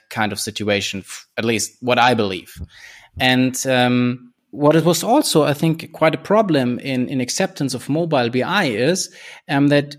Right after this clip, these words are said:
especially at the beginning, where it was kind of a peak in this hype cycle and everything, everyone was talking about that, uh, really a successful implementation was really hard to do because, um, the effort you need to put in to really implement an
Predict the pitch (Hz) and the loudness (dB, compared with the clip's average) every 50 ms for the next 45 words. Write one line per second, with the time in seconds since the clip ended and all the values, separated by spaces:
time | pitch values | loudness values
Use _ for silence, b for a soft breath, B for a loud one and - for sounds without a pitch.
0 | _ - 151 - - - 226 240 233 - - 170 139 151 156 165 156 131 131 127 | _ -4 -4 -4 0 2 2 2 2 2 2 2 2 0 -2 -4 -2 -2 -2 2
1 | 139 175 185 175 147 123 107 113 110 113 107 113 110 - - - - 120 120 113 | 2 2 4 4 2 2 2 0 0 0 -2 -4 -4 -6 -8 -8 -6 -4 -4 -2
2 | 107 104 98 - 101 - - - 160 160 160 156 160 - 110 117 113 107 - - | -2 -4 -6 -8 -12 -10 -2 2 4 4 4 2 0 -4 -6 -6 -4 -4 -6 -6
3 | - - 131 131 127 - - - - 113 113 120 120 120 - 113 110 101 117 135 | -4 -2 -2 -2 0 0 0 0 0 0 0 -2 -2 -4 -4 -6 -4 -4 -4 -4
4 | 131 120 - - 127 120 113 - - 135 131 127 117 123 117 104 113 - - - | -4 -6 -4 -4 -4 -4 -4 -4 -2 -2 0 0 0 -2 -2 -2 -4 -6 -6 -2
5 | - 233 240 240 - 131 107 101 104 - - 98 - - 123 151 185 196 - _ | -2 -2 0 0 -2 -2 -2 -2 -4 -6 -8 -10 -8 -6 -4 -2 -2 -4 -6 _
6 | _ 151 147 151 151 151 175 170 139 147 - - 180 165 - - - 240 247 240 | _ 0 2 2 4 2 2 0 0 0 -2 -2 -2 -2 -4 -2 0 0 0 0
7 | - - 220 196 208 190 - 190 190 185 170 - - 175 185 180 180 - 143 127 | -2 -2 -4 -4 -4 -4 -4 -4 -4 -4 -6 -4 -2 0 0 0 0 -2 -4 -4
8 | 131 139 135 - - - - 156 160 185 208 208 208 196 175 160 - - 170 170 | -4 -4 -6 -8 -10 -8 -4 0 2 4 4 4 2 0 -2 -4 -4 -4 -4 -4
9 | 170 165 - - 143 123 143 208 214 160 135 156 185 B B B B B B B | -4 -4 -6 -6 -6 -4 -2 2 2 4 4 4 2 B B B B B B B
10 | _ 160 147 - - - 196 190 180 180 196 214 - - - - - 156 156 156 | _ -4 -4 -4 -8 -6 -4 -2 -2 -2 -2 -2 -2 -4 -6 -6 -4 -2 0 0
11 | 156 143 160 165 165 - 196 226 - - 139 110 110 - - 127 123 131 139 143 | 2 2 0 0 2 0 -2 -2 -2 -6 -6 -6 -6 -6 -4 -2 -2 0 -2 -2
12 | - 135 - - - 143 135 - - 202 185 147 117 104 110 - - - 123 123 | -6 -10 -8 0 2 2 2 2 2 2 2 2 2 0 -4 -8 -8 -4 0 2
13 | 143 139 139 143 143 185 202 185 156 160 131 123 117 113 113 110 - - - 110 | 4 4 2 2 0 0 0 0 2 2 2 2 2 2 0 -2 -6 -8 -6 -6
14 | 104 104 | -6 -6